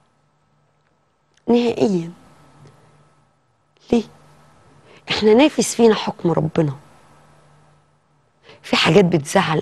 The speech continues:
ايوه. في حاجات ما بتبقاش على قدر المتوقع ولا الجهد المبذول،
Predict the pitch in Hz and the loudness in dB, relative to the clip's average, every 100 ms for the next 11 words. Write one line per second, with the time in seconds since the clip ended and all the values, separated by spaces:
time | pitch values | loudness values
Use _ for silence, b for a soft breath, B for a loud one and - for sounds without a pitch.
0 | - 170 151 160 - _ _ _ _ _ | -6 -8 -8 -14 -20 _ _ _ _ _
1 | _ _ _ b b b 240 - 180 214 | _ _ _ b b b -2 0 2 0
2 | 196 160 151 175 - 196 180 156 156 - | 0 -2 -2 -4 -2 -2 0 0 -2 0
3 | 196 160 156 143 147 156 175 - - 165 | 0 2 2 0 0 2 2 2 -6 -2
4 | 151 151 156 165 190 160 151 143 143 139 | 2 2 2 2 2 2 2 2 0 4
5 | 185 170 | 4 4